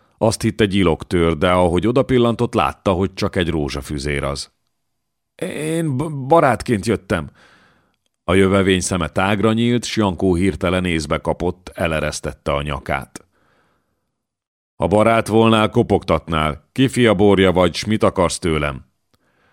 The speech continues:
A csuhás köhögve, tagjait fájlalva felült, és hunyorogva felpillantott a fölötte tornyosuló Hunyadira. „Te aztán éberen alszol. Nem akartalak felébreszteni, ennyi az egész.”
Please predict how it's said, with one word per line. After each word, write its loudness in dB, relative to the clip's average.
A -10
csuhás -2
köhögve, 0
tagjait 0
fájlalva -2
felült, -2
és -2
hunyorogva -2
felpillantott -4
a -4
fölötte -6
tornyosuló -6
Hunyadira. -8
„Te 2
aztán 0
éberen 2
alszol. -4
Nem -2
akartalak 0
felébreszteni, -4
ennyi -4
az -2
egész.” -6